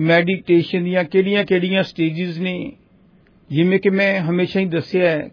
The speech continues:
ਕਿ ਵੀ ਜਿਹੜੇ ਸਪਿਰਿਚੁਅਲ ਟੌਪਿਕਸ ਨੇ, ਮੈਂ ਇਸ ਕਰਕੇ ਡਿਸਕਸ ਕਰਨਾ ਚਾਹੁੰਦਾ ਤਾਂ ਕਿ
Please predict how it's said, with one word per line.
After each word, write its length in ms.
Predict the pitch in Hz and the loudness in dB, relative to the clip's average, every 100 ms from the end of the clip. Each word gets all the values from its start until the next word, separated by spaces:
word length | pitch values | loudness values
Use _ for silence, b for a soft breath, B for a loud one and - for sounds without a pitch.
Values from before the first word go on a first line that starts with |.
| - | -2
ਕਿ 120 | 175 | 2
ਵੀ 100 | 180 | 6
ਜਿਹੜੇ 220 | 185 196 | 8 8
ਸਪਿਰਿਚੁਅਲ 540 | - - 196 196 220 202 | 6 -2 -4 0 -2 0
ਟੌਪਿਕਸ 600 | 165 151 151 180 - 175 | -2 -2 -2 -6 -6 -6
ਨੇ, 260 | 165 170 | -6 -4
ਮੈਂ 200 | 165 165 | -4 -4
ਇਸ 340 | 143 185 196 - | -2 2 2 2
ਕਰਕੇ 360 | 185 160 175 | 0 0 -4
ਡਿਸਕਸ 440 | 143 147 - 180 - | -4 -6 -6 -8 -6
ਕਰਨਾ 300 | 160 156 151 | -4 -4 -4
ਚਾਹੁੰਦਾ 520 | 156 160 165 151 151 _ _ b b b b b _ - | -4 -4 -4 -4 -6 _ _ b b b b b _ 0
ਤਾਂ 260 | 175 190 208 | 4 4 2
ਕਿ 520 | 226 214 214 214 | 4 6 6 4